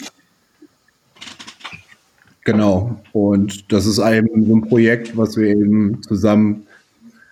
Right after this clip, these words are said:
ähm, kreiert haben. Und, äh, da probieren wir natürlich auch, äh, diese Freude und diese Liebe natürlich auch zu spreaden an alle anderen weiteren Multipler-Liebhaber, die es so auf der Welt gibt,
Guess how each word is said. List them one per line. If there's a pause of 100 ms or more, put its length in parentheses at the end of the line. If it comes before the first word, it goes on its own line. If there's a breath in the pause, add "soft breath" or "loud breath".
(240 soft breath)
ähm,
kreiert
haben. (800)
Und,
äh,
da
probieren
wir
natürlich
auch,
äh,
diese
Freude
und
diese
Liebe
natürlich
auch
zu
spreaden
an
alle (380 loud breath)
anderen
weiteren
Multipler-Liebhaber,
die
es
so
auf
der
Welt
gibt,